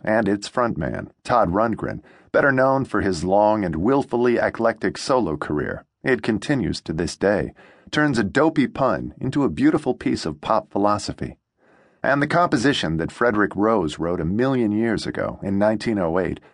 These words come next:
elevates a B-list song with an A-list title. Back in college, we didn't send pictures. We just sent letters.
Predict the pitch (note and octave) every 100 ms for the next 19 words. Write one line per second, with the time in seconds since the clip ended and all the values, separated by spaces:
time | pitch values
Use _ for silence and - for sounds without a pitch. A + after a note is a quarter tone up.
0 | _ _ C3 D3 C#3 C#3 - E2+ C3 C3
1 | C3 B2 - - A2+ A2+ A#2 D2+ D2 C2
2 | G#2 F#2+ G2+ G2 - E2+ C#2+ C2 - _
3 | _ _ _ _ - B2+ A#2 G#2 G2+ G#2
4 | F#2 G2 - - D#3 E3 D3+ - A2+ G2
5 | D2+ G#2+ - B1+ G1+ - - _ _ G#2+
6 | A#2+ D3 - B2+ G#2+ F2 G2 C#2+ - -